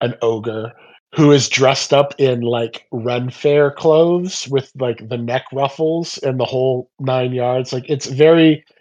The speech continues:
ridiculous looking. The makeup for the monster is pretty bad. Um, yeah, so, like, like, that's, like, it's the worst Lamberto Bava <laughs> film I've seen.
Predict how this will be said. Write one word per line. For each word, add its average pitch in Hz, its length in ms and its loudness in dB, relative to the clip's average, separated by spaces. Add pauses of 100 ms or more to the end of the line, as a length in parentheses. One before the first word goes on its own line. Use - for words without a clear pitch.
(220)
ridiculous 135 640 0
looking. 123 460 -6
The 113 200 -8
makeup 139 440 -6
for 120 540 -2
the 117 240 -8
monster 113 800 -6
is 113 340 -10 (640)
pretty 147 460 0
bad. 95 500 -10 (640)
Um, 117 540 -4 (420)
yeah, - 220 -8
so, 170 220 4
like, 156 240 6
like, 139 200 2
that's, 147 220 2
like, 156 280 2
it's 147 240 -2
the 143 120 2
worst 123 480 0
Lamberto 120 580 -6
Bava 117 320 -4
<laughs> - 120 -14
film 160 220 -2
I've 135 160 -6
seen. 120 380 -8